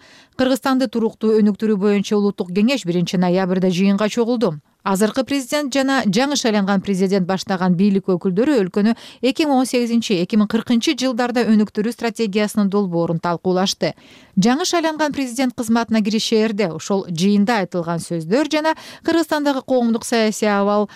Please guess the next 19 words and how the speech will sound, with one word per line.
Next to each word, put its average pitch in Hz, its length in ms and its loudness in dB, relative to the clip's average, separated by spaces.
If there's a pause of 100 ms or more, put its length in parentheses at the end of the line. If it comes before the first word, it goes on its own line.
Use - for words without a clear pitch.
(240)
ыңгайсыз 220 400 0
суроолор 208 400 0
телепрограммасында 175 1040 -2
талкууланды. 190 720 2
Ага 185 320 0
Ак - 160 -4
Шумкар 196 380 0
партиясынын 170 580 -2
лидери 170 320 0
Темир 170 320 -2
Сариев 226 400 0
жана 190 240 2
Бүтүн 175 480 0 (300)
Кыргызстан 226 420 0
партиясынын 269 480 -2
төрагасы 269 400 0
Адахан 240 320 0
Мадумаров 226 560 2
катышты. 208 600 -2